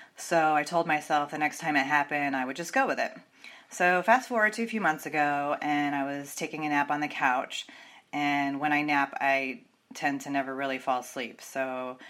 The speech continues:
uh, when I started hearing the whooshing sound, I consciously thought to myself, "Just let it happen." So I suddenly felt myself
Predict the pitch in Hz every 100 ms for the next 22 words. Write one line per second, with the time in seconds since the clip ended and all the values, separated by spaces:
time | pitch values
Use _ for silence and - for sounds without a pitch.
0 | - - - _ - 147 139 131 127 143
1 | 131 - 170 147 143 - 185 180 160 143
2 | - 143 143 139 196 - 135 131 143 131
3 | 135 131 139 - 147 254 151 - 135 131
4 | 135 - 143 135 131 135 127 - 143 139
5 | - 139 131 - 139 139 - - - _
6 | _ _ _ _ _ _ - - - -
7 | - - 175 165 165 160 - 156 151 151
8 | 151 151 160 170 185 185 175 147 175 175
9 | 151 139 185 -